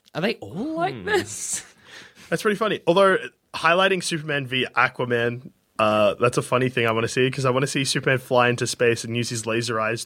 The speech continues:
Speaker 3: to evaporate the ocean.
Speaker 1: <laughs> Yes. Yes.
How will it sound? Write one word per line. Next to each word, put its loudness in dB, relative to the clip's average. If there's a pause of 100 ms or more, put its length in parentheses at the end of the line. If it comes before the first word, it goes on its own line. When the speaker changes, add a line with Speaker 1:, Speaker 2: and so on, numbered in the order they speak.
Speaker 3:
to -4
evaporate 2
the -2
ocean. 0
Speaker 1:
<laughs> -20 (640)
Yes. -10 (440)
Yes. -10